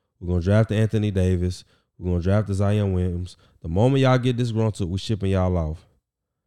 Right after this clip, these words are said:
Like, how come, how come somebody can't K G it or Paul Pierce it? Like, on some, okay, we'll stay, we'll stay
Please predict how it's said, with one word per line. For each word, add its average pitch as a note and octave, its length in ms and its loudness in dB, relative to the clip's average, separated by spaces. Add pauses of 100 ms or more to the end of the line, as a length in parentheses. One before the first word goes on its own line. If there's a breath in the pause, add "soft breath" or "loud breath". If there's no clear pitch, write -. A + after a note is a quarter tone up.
(220)
Like, A#2 160 -4
how F#3 220 -6
come, E3+ 400 -6 (320)
how F3 140 -10
come E3+ 160 -4
somebody D3 360 -2
can't C3 320 -2
K C#3 280 -2
G A2 460 -2
it - 100 -18 (840)
or F#2 140 -10
Paul B2 320 0
Pierce C#3 460 0
it? F2+ 200 -8
Like, A2 160 -6
on B2 140 -4
some, G#2+ 260 -6 (540 soft breath)
okay, B2 280 0
we'll D#3+ 280 2
stay, D#3 540 0 (360)
we'll C#3+ 220 0
stay A#2+ 640 0